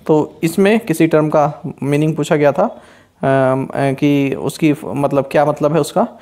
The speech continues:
पी का या फिर ए का, ऐसा कुछ पूछा गया था। तो परमानेंट रिटायरमेंट अकाउंट नंबर होता है ये। बाकी पूछा गया था Convention on Wetlands, यानी कि रामसर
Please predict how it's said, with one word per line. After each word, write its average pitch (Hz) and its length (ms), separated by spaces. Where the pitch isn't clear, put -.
पी 147 160
का 147 200
या 143 100
फिर 160 340
ए 139 140
का, 147 280
ऐसा 135 180
कुछ 135 140
पूछा - 240
गया 131 120
था। 180 60
तो 185 100
परमानेंट 185 500
रिटायरमेंट 147 520
अकाउंट 147 320
नंबर 147 260
होता 143 340
है 143 140
ये। 185 160
बाकी 160 240
पूछा 214 220
गया 202 120
था 226 60
Convention 185 500
on 190 140
Wetlands, 151 440
यानी 143 160
कि 151 80
रामसर 147 520